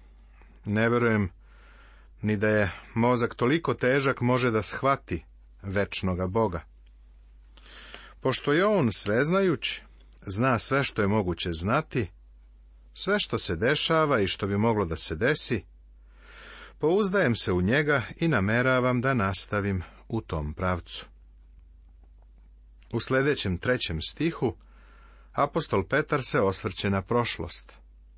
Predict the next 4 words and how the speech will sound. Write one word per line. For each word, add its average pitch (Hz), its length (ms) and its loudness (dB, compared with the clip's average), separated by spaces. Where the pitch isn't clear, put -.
„Neka 160 260 0
je 151 120 4
blagosloven 135 760 2
Bog 123 400 0